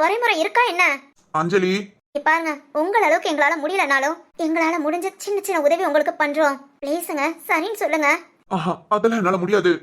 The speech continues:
Speaker 2: இவ்-, இவ்வளவு நாள் நான் எப்படி பாத்துக்கிட்டேனோ.
Speaker 1: இனியும் கஷ்டப்பட வேண்டாங்க, கொஞ்ச நாளுங்க. அதுக்கப்புறம்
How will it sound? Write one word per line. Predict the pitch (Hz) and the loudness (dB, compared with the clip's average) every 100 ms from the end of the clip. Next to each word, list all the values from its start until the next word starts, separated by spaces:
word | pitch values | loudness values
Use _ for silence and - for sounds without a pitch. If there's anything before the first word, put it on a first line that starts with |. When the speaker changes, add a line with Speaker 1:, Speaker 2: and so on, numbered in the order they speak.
| - _ 160 | -6 _ -8
Speaker 2:
இவ்-, | 147 160 | -8 -4
இவ்வளவு | 185 247 233 | 0 2 4
நாள் | 240 | 2
நான் | 190 | 2
எப்படி | 180 - | 0 0
பாத்துக்கிட்டேனோ. | - 208 226 185 175 202 - - | 0 0 0 2 2 2 -2 -8
Speaker 1:
இனியும் | 349 392 415 | -4 -2 -4
கஷ்டப்பட | 320 381 370 330 | -4 -4 -2 -2
வேண்டாங்க, | 311 302 285 277 320 - - | 0 0 0 0 -4 -6 -6
கொஞ்ச | 381 427 | -2 0
நாளுங்க. | 403 403 311 302 359 _ _ | 2 2 2 0 -2 _ _
அதுக்கப்புறம் | 339 339 403 403 | -12 -8 -2 -2